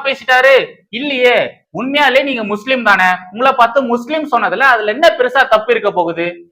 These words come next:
இதே மாதிரி கேரளா காங்கிரஸ் செய்த ஒரு அயோக்கியத்தனமான ஒரு காரியத்தை நம்ம பார்க்கலாம். சுதந்திர தின விழாவை ஒட்டி கேரளால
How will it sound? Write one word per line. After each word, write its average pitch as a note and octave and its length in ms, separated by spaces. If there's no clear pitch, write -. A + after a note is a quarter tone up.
இதே E3+ 480
மாதிரி F#3 460
கேரளா C4 680
காங்கிரஸ் A3+ 440
செய்த F3 240
ஒரு G#3 140
அயோக்கியத்தனமான G#3+ 960
ஒரு D#3 160
காரியத்தை E3 440
நம்ம B2 260
பார்க்கலாம். C3 760
சுதந்திர C#4+ 520
தின A#3 220
விழாவை G#3 380
ஒட்டி D#3+ 480
கேரளால A3+ 520